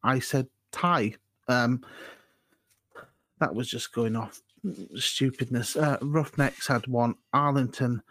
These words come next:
had none. So, Jez, point for you. Well played. Um,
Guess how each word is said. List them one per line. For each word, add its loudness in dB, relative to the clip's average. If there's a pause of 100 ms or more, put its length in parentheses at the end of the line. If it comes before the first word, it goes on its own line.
(320)
had 2
none. 2
So, 0
Jez, 0 (440)
point 0
for 0
you. 4 (420)
Well 2
played. 0 (540)
Um, 2